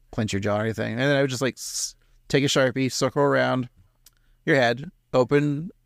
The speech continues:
your brain, or y-, your skull, and then, like, "Oh, there's a tumor. Okay, easy enough." I just cut open that and just, like, take some scissors, cut it out.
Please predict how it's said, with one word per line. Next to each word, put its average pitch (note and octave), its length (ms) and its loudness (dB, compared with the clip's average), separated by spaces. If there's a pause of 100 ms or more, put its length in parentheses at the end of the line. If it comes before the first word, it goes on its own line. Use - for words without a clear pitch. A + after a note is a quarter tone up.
(220)
your D3 120 2
brain, A#2+ 360 2
or E3 100 4
y-, F3 80 6
your C3 220 0
skull, A#2+ 460 -2 (340)
and A#2 220 -2
then, A#2+ 300 2
like, A#2 420 -2 (320)
"Oh, B2 240 4 (340)
there's D3 220 4
a D3+ 60 -2
tumor. B2 520 4
Okay, C3 480 0 (220)
easy E3+ 240 2
enough." D#3+ 220 4
I C3 80 0
just - 160 -6
cut B2+ 220 2
open C3+ 240 0
that C#3 280 2
and C3+ 180 -2
just, B2 140 -6
like, A#2 240 -2
take A#2+ 180 -2
some D3 120 -2
scissors, C#3+ 440 -2
cut C3+ 220 -2
it C3 100 -2
out. C#3+ 360 0